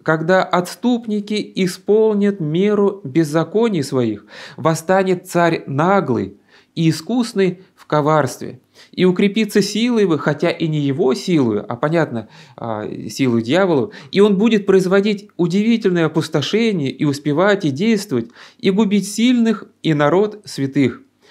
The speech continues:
А, и при уме его, и коварство будет иметь успех в руке его, и сердцем своим он превознесётся. Речь идёт, конечно же, про Антихриста,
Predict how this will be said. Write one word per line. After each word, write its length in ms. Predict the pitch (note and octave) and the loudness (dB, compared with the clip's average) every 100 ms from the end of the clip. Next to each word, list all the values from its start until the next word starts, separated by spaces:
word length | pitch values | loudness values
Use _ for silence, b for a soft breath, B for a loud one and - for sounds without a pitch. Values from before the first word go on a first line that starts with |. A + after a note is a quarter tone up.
| b b b | b b b
А, 160 | - B2 | -6 -4
и 180 | - D3 | 0 2
при 140 | D#3 | 4
уме 340 | D3+ E3 A#3 | 2 2 0
его, 140 | A3+ G#3+ | 2 0
и 60 | G3+ | 2
коварство 560 | D#3+ D#3+ F#3+ F#3 F3 | 2 2 2 0 -4
будет 300 | D3 E3 D#3 D#3+ | 0 0 0 0
иметь 280 | D#3+ D#3+ | 0 -2
успех 480 | - D3 - E3 - | -4 -4 0 0 0
в 40 | C3 | 0
руке 360 | A#2+ F#3+ G#3+ | 0 0 2
его, 320 | G3 F3 D3+ B B | 2 2 -2 B B
и 100 | - | -4
сердцем 380 | G3 B3 C4 B3+ | 0 2 2 0
своим 380 | G3+ G#3 G#3+ G#3+ | 0 2 2 0
он 220 | B3 B3+ A#3 | 0 0 0
превознесётся. 1040 | A3+ G#3 F#3 F3+ C#3+ C3 C3 E3+ F3+ - _ _ b b | 0 2 0 -2 0 -2 -2 -4 -6 -8 _ _ b b
Речь 280 | A#3 B3+ G#3+ | 0 0 0
идёт, 200 | G#3 G3 | 0 2
конечно 400 | G3 G3+ G3+ F#3 | 0 0 0 -2
же, 140 | D3 C#3 | -4 -2
про 260 | F3 F3 - | 0 0 0
Антихриста, 880 | D#3 - D3+ C3 E3+ F3 G3+ G#3 | -4 -2 -4 -2 -2 -2 -2 -2